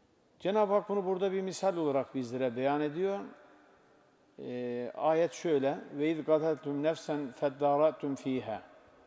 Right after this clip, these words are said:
Hani bir kişiyi öldürmüştünüz de birbirinize suç atıyordunuz. Kimse kabul etmiyor. O ona suç atıyor, o ona suç atıyor. E, böyle bir durumda Cenab-ı Hak onlara böyle bir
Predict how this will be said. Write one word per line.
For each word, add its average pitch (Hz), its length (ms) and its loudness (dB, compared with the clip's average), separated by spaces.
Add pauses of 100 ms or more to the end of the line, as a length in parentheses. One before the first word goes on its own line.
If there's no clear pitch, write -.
(180)
Hani 151 260 0
bir 156 120 -2
kişiyi 160 420 -4
öldürmüştünüz 165 880 -2
de 127 140 -2 (680)
birbirinize 156 540 0
suç - 280 -8
atıyordunuz. 113 680 -6 (400)
Kimse 160 320 -4
kabul 147 300 0
etmiyor. 139 520 0 (280)
O 160 160 -2
ona 151 220 -2
suç - 280 -10
atıyor, 147 520 0
o 151 100 2
ona 156 220 0
suç - 260 -12
atıyor. 143 500 -2 (720)
E, 123 160 -6
böyle 165 260 6
bir 143 100 -4
durumda 143 440 0
Cenab-ı 156 360 0
Hak 139 180 -2
onlara 156 500 0
böyle 151 280 4
bir 185 280 0